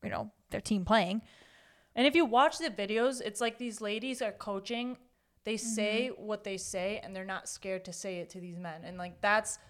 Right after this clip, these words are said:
Speaker 2: the only way that we're gonna break down that walls is
Speaker 1: Mm-hmm.
Speaker 2: like, "Hey, I could do it just as good as these guys." Like,
Speaker 1: Right.
Speaker 2: she won a championship with this team, and
Speaker 1: Mm-hmm.
Speaker 2: she played a part in it. You know,
Speaker 1: Exactly.
Speaker 2: like,
Speaker 1: And
Speaker 2: that's,
Speaker 1: that's,
Speaker 2: it's,
Speaker 1: that's
Speaker 2: it's
Speaker 1: what it's
Speaker 2: huge
Speaker 1: about.
Speaker 2: for women, and, and I
Speaker 1: They
Speaker 2: think it's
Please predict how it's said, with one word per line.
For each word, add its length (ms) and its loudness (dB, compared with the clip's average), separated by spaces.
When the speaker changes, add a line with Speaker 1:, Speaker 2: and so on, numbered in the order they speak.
Speaker 2:
the 100 2
only 320 0
way 500 2
that 200 0
we're 180 -2
gonna 340 -4
break 280 -2
down 200 -4
that 200 -4
walls 340 0
is 120 0
Speaker 1:
Mm-hmm. 60 0
Speaker 2:
like, 200 0
"Hey, 300 2
I 100 -2
could 120 -6
do 80 -4
it 100 -6
just 160 -10
as 120 -10
good 180 -6
as 100 -10
these 160 -12
guys." 320 -14
Like, 300 -10
Speaker 1:
Right. 240 4
Speaker 2:
she 240 -2
won 160 -2
a 80 -4
championship 720 -4
with 380 -6
this 260 -6
team, 300 -6
and 300 -8
Speaker 1:
Mm-hmm. 260 -6
Speaker 2:
she 240 -4
played 240 2
a 40 -2
part 320 0
in 80 -8
it. 160 -8
You 100 2
know, 80 6
Speaker 1:
Exactly. 60 4
Speaker 2:
like, 140 6
Speaker 1:
And 80 -2
Speaker 2:
that's, 300 6
Speaker 1:
that's, 140 -6
Speaker 2:
it's, 240 -2
Speaker 1:
that's 80 -18
Speaker 2:
it's 160 4
Speaker 1:
what 40 8
it's 80 6
Speaker 2:
huge 160 4
Speaker 1:
about. 280 6
Speaker 2:
for 80 4
women, 380 -2
and, 120 -6
and 360 -8
I 40 -6
Speaker 1:
They 180 2
Speaker 2:
think 140 -6
it's 300 -18